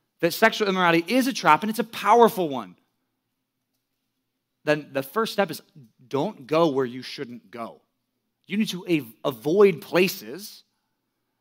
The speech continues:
that are gonna bring you into sexual immorality. There are places that you could walk. There are places you can go on your phone.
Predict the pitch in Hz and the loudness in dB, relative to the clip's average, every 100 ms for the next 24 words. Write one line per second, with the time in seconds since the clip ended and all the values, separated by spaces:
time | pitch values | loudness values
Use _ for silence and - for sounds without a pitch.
0 | - 170 170 165 143 117 131 185 185 190 | 2 4 4 2 -2 -6 -6 -4 -4 -4
1 | 160 170 160 143 - 139 - 123 117 160 | -6 -6 -6 -10 -8 -8 -8 -16 -12 -12
2 | 120 80 _ _ _ _ _ _ _ _ | -14 _ _ _ _ _ _ _ _ _
3 | _ _ _ _ _ _ _ - 233 - | _ _ _ _ _ _ _ 4 4 6
4 | 196 190 127 131 - - _ _ _ _ | 4 4 0 -10 -14 -20 _ _ _ _
5 | _ - 143 185 175 107 - 98 101 143 | _ -12 -8 -6 -6 -8 -10 -18 -4 -2
6 | 190 - - _ _ - 180 180 165 135 | -2 -6 -20 _ _ 0 0 2 0 -2
7 | 127 131 120 113 110 87 - 190 202 202 | -10 -12 -8 -8 -10 -12 -2 0 0 -4